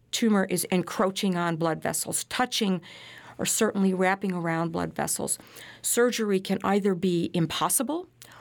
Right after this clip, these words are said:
or can be very difficult, which, with a much higher risk of bad outcomes.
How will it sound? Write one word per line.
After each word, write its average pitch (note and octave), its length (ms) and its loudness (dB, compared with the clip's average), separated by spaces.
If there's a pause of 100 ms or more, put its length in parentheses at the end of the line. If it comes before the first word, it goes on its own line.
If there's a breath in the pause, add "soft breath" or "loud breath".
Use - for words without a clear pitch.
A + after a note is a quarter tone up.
(240 loud breath)
or A3+ 160 4
can A3+ 260 0
be G3 180 0
very G#3+ 420 2
difficult, G#3+ 720 0 (360 loud breath)
which, G3+ 260 0 (100)
with G3 180 2
a G3 60 2
much F#3+ 560 2 (160 loud breath)
higher G3 480 0
risk F3 400 2 (140)
of F3 240 -6 (440 loud breath)
bad F#3 200 2
outcomes. - 640 -4